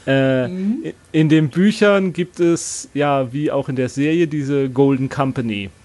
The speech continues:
Speaker 1: von der, äh, Ron berechtigterweise sich fragt, wozu ist die überhaupt aus Essos rübergekommen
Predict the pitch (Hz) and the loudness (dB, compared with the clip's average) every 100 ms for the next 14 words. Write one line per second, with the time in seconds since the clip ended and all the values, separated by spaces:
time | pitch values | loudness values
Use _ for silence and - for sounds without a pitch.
0 | _ - _ - 123 120 120 123 123 120 | _ -20 _ -12 -8 -6 -2 0 0 -2
1 | 120 - 127 120 113 - 113 135 135 135 | -4 -6 -6 -6 -8 -12 -2 0 0 -2
2 | 127 135 131 - 143 139 127 131 127 123 | -2 0 0 -2 -2 0 2 2 0 -4
3 | 123 - 127 131 - 127 139 131 131 - | -6 -2 -2 -2 -6 -4 -2 -2 -4 -4
4 | 131 117 117 123 - - - 123 120 - | -4 -2 -2 -2 -6 -18 -6 -4 -4 -4
5 | 139 139 120 - 143 131 110 113 107 117 | -6 -2 -4 -2 -2 0 -2 -6 -4 -4
6 | 143 | -4